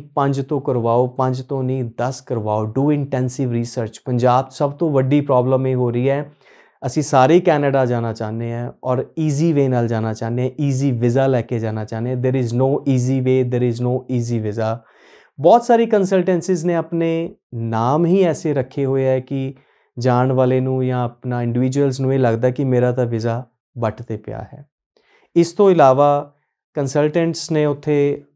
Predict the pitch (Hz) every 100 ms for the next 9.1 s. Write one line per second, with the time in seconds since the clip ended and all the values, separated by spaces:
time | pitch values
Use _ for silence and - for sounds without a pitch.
0 | _ 127 120 117 - - 139 139 160 151
1 | 143 139 139 135 131 _ 123 127 139 135
2 | 123 135 135 131 120 123 120 135 127 120
3 | 123 123 120 131 120 123 120 120 120 120
4 | 123 _ _ _ _ 131 127 139 131 123
5 | 113 120 117 131 123 135 131 147 139 131
6 | 127 123 139 139 139 135 - 135 143 123
7 | 123 127 123 147 147 - 127 123 123 127
8 | 127 139 160 123 127 127 127 120 120 147